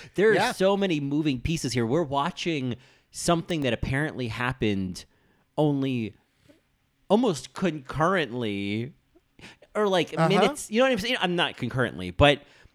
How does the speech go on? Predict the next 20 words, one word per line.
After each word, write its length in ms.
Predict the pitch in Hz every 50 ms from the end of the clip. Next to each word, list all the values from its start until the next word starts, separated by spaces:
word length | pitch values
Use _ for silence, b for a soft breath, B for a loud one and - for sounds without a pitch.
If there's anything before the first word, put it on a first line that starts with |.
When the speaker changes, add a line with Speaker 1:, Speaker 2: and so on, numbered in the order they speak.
| _ - -
Speaker 1:
there's 280 | 135 127 180 180 151 160
a 60 | 139
timeline 680 | - - - - 175 180 170 160 143 123 110 101 98 92
issue 300 | 90 - - 101 95 92
here 420 | 85 95 95 90 87 90 87 87
that 200 | 90 - 113 107 - _ _ _ _ - 180
only 240 | 190 208 208 202
matters 400 | 185 175 156 143 127 123 123 110
if 100 | 110 95
you 80 | 104 101
look 160 | 104 104 -
too 140 | - - 95
closely, 560 | - - 101 90 90 87 - - 87 82 80
but, 380 | 80 80 - 95 90 90 87 - _ _ 104
um, 520 | 101 95 90 87 85 82 76 73 80 82
Speaker 2:
No, 120 | 170 180 202
you're 200 | 208 214 226 220
right. 280 | 240 254 196 160 147 -
There's 180 | 175 175 165
something, 680 | - - 196 220 226 - - 247 240 233 233 233 226 202